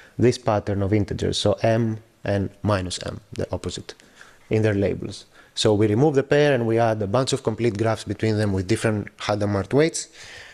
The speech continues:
and it looks like that. And, um, and then we, we, did, we made a cute observation, uh, from knot theory, which I will describe very, very quickly. So the idea is that, um, there, there is a quantity from knot theory called the Jones polynomial,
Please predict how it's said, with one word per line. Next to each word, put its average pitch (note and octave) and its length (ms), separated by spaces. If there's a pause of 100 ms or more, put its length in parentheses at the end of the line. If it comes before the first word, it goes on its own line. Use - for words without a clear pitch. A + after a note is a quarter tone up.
(180)
and G#2+ 380
it G#2 100
looks A#2+ 220
like F#2+ 160
that. G#2+ 240 (680)
And, B2 380
um, A#2+ 480
and C#3+ 120
then F3+ 140
we, C#3 120
we, B2 220
did, B2 160
we B2 100
made C3+ 180
a B2+ 60
cute C3 220
observation, A2+ 800 (180)
uh, G2+ 140
from A2 240
knot D#3 180
theory, B2+ 480 (680)
which A2 220
I A2+ 40
will G#2 140
describe G#2+ 360
very, A#2 240
very G2 180
quickly. C3+ 460 (680)
So - 120
the A#2 120
idea B2 320
is A2 160
that, A2 360 (220)
um, G2 480 (1400)
there, A2+ 280
there A#2+ 100
is A2 100
a G#2 80
quantity D#3 520
from C3 220
knot C3 200
theory B2+ 300
called G2+ 180
the G2 80
Jones D#3 260
polynomial, B2+ 680